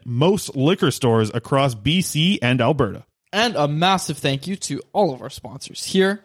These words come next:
Speaker 2: at the Canucks Conversation Podcast. Folks, if you want to advertise with us, shoot us a message at Canucks Convo on Twitter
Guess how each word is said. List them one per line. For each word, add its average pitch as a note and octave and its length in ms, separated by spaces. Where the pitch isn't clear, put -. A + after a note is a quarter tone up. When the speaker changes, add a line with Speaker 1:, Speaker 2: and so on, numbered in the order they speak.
Speaker 2:
at D#3+ 140
the - 40
Canucks F3+ 320
Conversation E3 540
Podcast. F3 420
Folks, A3 300
if - 120
you D3 80
want D3+ 200
to E3 40
advertise D#3+ 400
with F3 160
us, G3 200
shoot A#3 220
us G#3 100
a G3 40
message F3+ 360
at E3+ 240
Canucks E3 280
Convo D#3+ 340
on D3+ 100
Twitter F#3+ 340